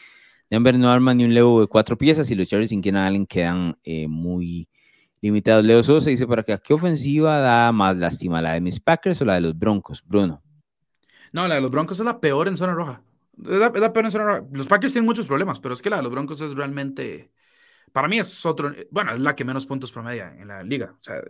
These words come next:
Speaker 2: estadísticamente es la peor, o sea.
Speaker 1: Y se supone que tiene armas, ¿verdad? Se supone, en
Speaker 2: Sí.
Speaker 1: teoría. Cada vez es más cuestionable eso de
Speaker 2: Sí,
Speaker 1: que,
Speaker 2: sí.
Speaker 1: de que sí o que no.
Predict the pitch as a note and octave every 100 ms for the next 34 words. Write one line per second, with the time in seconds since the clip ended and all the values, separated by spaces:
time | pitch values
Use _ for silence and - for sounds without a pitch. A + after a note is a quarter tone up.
0 | - B2 - B2 C3+ C3 B2+ C3 A#2+ -
1 | F2+ G2+ _ D2+ - _ - A2+ A#2 A#2+
2 | G#2 A2+ B2+ A#2 G2 F#2+ F2+ D#2 C#2+ C#2
3 | C#2 C#2+ - B2+ - - G#2 C2 - _
4 | - G3 F2 D#2+ - _ F2 F2 F#2 F#2
5 | F2 - F2 E2+ E2 E2 E2 D#2 E2 C#2
6 | B1+ E3 - - D3 _ - - _ -
7 | - - D2 - F3 -